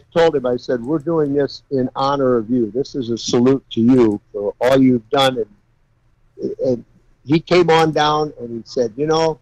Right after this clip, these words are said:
this is, this is fantastic. Here's, here is one of my Cloisonne builder badges, and it's, you put that on that car, and you're gonna be the only other authorized Batmobile than me."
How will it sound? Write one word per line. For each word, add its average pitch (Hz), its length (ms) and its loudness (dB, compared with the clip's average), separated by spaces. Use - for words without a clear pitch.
this 147 220 -6
is, - 300 -10
this 156 200 -2
is 139 100 -6
fantastic. 139 880 0
Here's, 156 360 -2
here 208 340 2
is 151 380 2
one 160 220 0
of 151 100 0
my 147 180 -2
Cloisonne 156 680 0
builder 175 320 0
badges, 135 680 -2
and 123 160 -4
it's, - 320 -6
you 165 140 0
put - 280 -4
that 170 220 4
on 151 160 2
that 143 260 -2
car, 131 460 -2
and 131 260 -4
you're 175 140 0
gonna 165 200 -4
be 151 180 -2
the 147 180 -2
only 160 320 0
other 147 300 0
authorized 139 920 -2
Batmobile 135 800 -2
than 127 120 -8
me." 147 220 -2